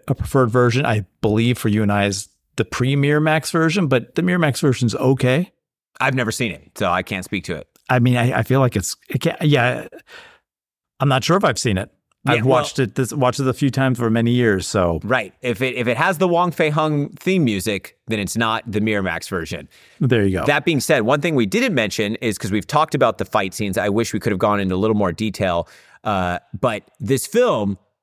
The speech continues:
Speaker 2: is, as much as it has character development we talked about, great performances, this and that, it's also nonstop fight scenes. Like,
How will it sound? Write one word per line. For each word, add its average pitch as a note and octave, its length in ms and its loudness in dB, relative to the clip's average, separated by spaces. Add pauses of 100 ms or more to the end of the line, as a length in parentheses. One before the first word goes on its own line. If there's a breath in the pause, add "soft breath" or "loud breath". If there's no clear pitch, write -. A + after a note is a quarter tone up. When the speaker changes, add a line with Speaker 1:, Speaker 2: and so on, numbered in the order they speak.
(120)
Speaker 2:
is, C#3+ 360 0 (440)
as C3 160 -2
much D3+ 240 0
as D3+ 120 -4
it B2+ 120 0
has B2+ 500 -2 (120)
character D3+ 360 0
development C#3+ 520 0
we C#3+ 100 -2
talked C#3 300 -2
about, C#3 400 0
great B2+ 200 -2
performances, C#3+ 1120 0 (260 loud breath)
this C#3 140 -4
and B2+ 120 -4
that, C#3 180 -4
it's A#2+ 160 -4
also D3 260 0
nonstop A#2+ 960 -2
fight G#2 360 -4
scenes. C#2+ 460 -10 (300 soft breath)
Like, A2+ 320 -4